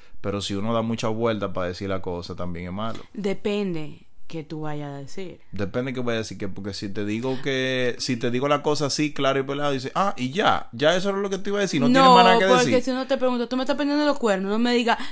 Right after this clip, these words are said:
Speaker 2: "No, ¿qué tal?". "No, sí, te pegué los cuernos con tal, tal, fulana y tal, tal, tal".
Speaker 1: Ve aquí, ¿por qué es que tú siempre traes como los cuernos a la vaina?
Speaker 2: <laughs> Porque te estoy diciendo, porque es algo claro.
Speaker 1: ¿Tú te sientes dolida?
Speaker 2: <laughs> No, no. <laughs> Que no.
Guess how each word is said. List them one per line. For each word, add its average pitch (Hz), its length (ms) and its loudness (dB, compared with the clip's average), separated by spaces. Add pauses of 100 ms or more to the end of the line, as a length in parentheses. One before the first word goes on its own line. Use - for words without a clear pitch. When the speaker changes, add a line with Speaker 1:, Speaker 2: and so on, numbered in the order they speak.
Speaker 2:
"No, 302 420 2
¿qué 285 140 -2
tal?". 185 320 -2
"No, 226 240 4
sí, 285 240 2
te 226 160 0
pegué 208 220 0
los 240 120 0
cuernos 196 360 0
con 190 180 -6
tal, 226 240 2
tal, 226 180 0
fulana 208 420 0
y 196 60 -6
tal, 202 220 0
tal, 190 160 0
tal". 180 240 0
Speaker 1:
Ve 147 140 -2
aquí, 113 200 0
¿por 110 160 -4
qué 151 60 -6
es 165 60 -12
que 185 100 -10
tú 175 100 -6
siempre 151 260 -2
traes 113 200 -4
como 104 200 -2
los 90 140 -4
cuernos 82 380 -4
a - 20 -6
la 80 80 -4
vaina? 262 240 2
Speaker 2:
<laughs> - 320 -4
Porque 311 320 8
te 330 80 2
estoy 302 200 2
diciendo, 320 480 2
porque 240 240 -2
es 202 80 -2
algo 247 360 0
claro. 240 580 2
Speaker 1:
¿Tú 240 120 4
te 156 80 -2
sientes 170 240 0
dolida? 147 540 -2
Speaker 2:
<laughs> 143 60 -10
No, 190 460 0 (800)
no. 214 680 -2 (1200)
<laughs> 185 80 -6 (400)
Que 277 240 6
no. - 480 0